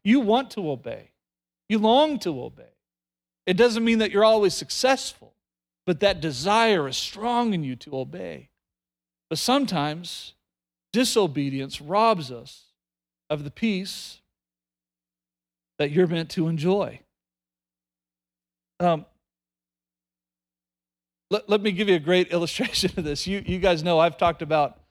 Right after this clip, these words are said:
uh, my high school years, uh, uh, quite a bit, and no doubt if you've been attending here for a long time, you know that in high school I had a,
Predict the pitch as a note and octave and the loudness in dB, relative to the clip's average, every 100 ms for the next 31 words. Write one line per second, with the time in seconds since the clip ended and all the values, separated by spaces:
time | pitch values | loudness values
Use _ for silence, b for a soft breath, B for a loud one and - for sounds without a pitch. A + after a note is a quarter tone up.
0 | _ _ - D3 C#3 D3 D3+ D#3+ - D#3 | _ _ -4 -2 0 0 0 0 -2 -2
1 | C#3+ C#3+ D3 C3+ - - C3+ C3+ C3 _ | 0 0 -2 -6 -8 -8 -4 -4 -6 _
2 | C#3+ C3 - D#3+ D3+ C3+ C#3+ C#3 C#3+ D3 | -8 -6 2 2 2 -2 -4 -4 -6 -4
3 | C#3+ D3 C3+ C#3 C#3 C#3 C#3+ - D3 C#3+ | -2 -2 -2 -6 -10 -8 -8 -6 -6 -4
4 | C#3 C#3 C#3 C#3 C3 C#3+ C#3 D3 C#3+ C#3 | -6 -8 -8 -8 -6 -6 -6 -6 -4 -4
5 | C3 _ _ _ _ - C#3+ C#3+ D3+ - | -6 _ _ _ _ -8 -4 -2 -2 -2
6 | C#3+ C#3 D3 C3+ | -4 -2 -2 -4